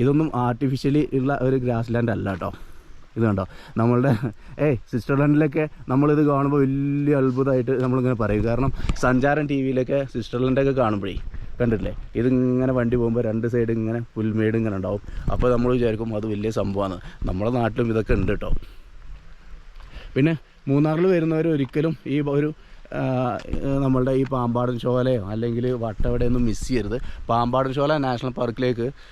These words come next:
നിങ്ങൾ ഗ്രൂപ്പായിട്ട് ക്ലബ്ബിൽ നിന്നൊക്കെ വരികയാണെങ്കിൽ വർത്തായിരിക്കും കേട്ടോ. അതായത് അത്യാവശ്യം നമുക്ക് വേണ്ട, ആ, സംഭവങ്ങൾ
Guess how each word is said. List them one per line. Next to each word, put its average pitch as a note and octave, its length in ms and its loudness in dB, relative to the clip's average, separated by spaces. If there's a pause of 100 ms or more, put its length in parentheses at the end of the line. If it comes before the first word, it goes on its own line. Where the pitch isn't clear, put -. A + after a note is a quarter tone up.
(120)
നിങ്ങൾ A#2+ 140 4 (120)
ഗ്രൂപ്പായിട്ട് A#2+ 600 0
ക്ലബ്ബിൽ G#2+ 260 -4
നിന്നൊക്കെ B2+ 240 0
വരികയാണെങ്കിൽ A#2 400 -2 (460)
വർത്തായിരിക്കും A2+ 760 2
കേട്ടോ. F#2+ 160 -4 (220)
അതായത് A#2 260 0 (180)
അത്യാവശ്യം C3 560 -2 (380)
നമുക്ക് B2 340 2 (160)
വേണ്ട, B2+ 380 2 (480)
ആ, C#3 40 0 (440)
സംഭവങ്ങൾ C3+ 360 2